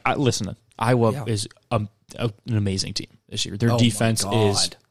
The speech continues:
Speaker 1: top five in college football.
Speaker 2: Their offense isn't great, I'll be honest. Hand up. Hand
Speaker 1: Yeah.
Speaker 2: up, it's not great. But listen, when your defense can make plays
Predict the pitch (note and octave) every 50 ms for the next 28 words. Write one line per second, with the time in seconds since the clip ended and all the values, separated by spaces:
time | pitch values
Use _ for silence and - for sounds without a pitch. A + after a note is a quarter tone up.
0 | _ _ - A#2+ A2 G#2+ - - - - - G#2 G2 G2+ G#2+ A2 A#2 A2 A2+ F#2+
1 | G2+ G#2 - - A2+ G#2 - A#2 B2 C3 C3+ - - _ _ _ _ _ _ _
2 | _ _ _ C3+ B2+ A#2 C#3+ D3+ D#3+ E3+ F#3+ G3 F#3+ F3 D#3 - - _ _ -
3 | C#3 - C3 D3 F3 G3 - G#3+ F#3+ F#3 F#3 F3+ F#3+ E3+ - - A#2+ A#2+ C3+ C#3
4 | - - C3+ C#3+ D#3 D3 B2+ A#2+ A#2+ C3 D#3 E3 - - E3 D#3 F3 G3 D3 C3
5 | E3 G3 D#3+ C3+ - - - - - - B3 B3+ - - - B3 B3 A#3 - F3+
6 | F3+ G3+ G#3 F3 - - _ - D#3+ D#3 D3+ E3 D#3 - B2 A2+ A2+ A#2 C3 C#3+
7 | D#3 E3 E3 D3+ A2+ C3+ A#2 - C#3+ D3+ E3+ - - A3 A3+ B3 A#3+ - - -
8 | - - E3 D3+ C#3 C3+ C3 - - - B2 B2+ B2 C#3 D#3+ F3 - - - -
9 | - - C3 B2 B2 B2+ C#3+ D#3+ F3+ F#3+ - - -